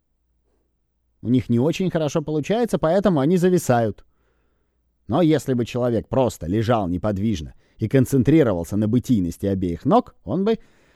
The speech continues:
теоретически он мог бы устранить все факсимили в обеих ногах. Это было бы очень интересно,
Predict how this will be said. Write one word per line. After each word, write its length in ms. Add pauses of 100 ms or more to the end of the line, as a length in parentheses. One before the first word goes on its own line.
(420)
теоретически 720
он 160
мог 160
бы 120
устранить 540
все 240
факсимили 600
в 60
обеих 340
ногах. 400 (1200)
Это 220
было 160
бы 100
очень 400
интересно, 600